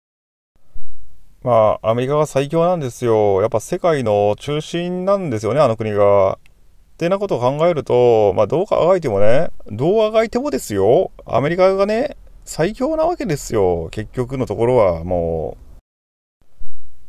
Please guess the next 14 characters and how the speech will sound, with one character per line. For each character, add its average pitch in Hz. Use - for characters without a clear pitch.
う。 -
ま 131
あ、 -
そ -
れ 196
が 208
真 233
理 165
な 120
ん 107
で 98
ね、 127
僕 147
が、 147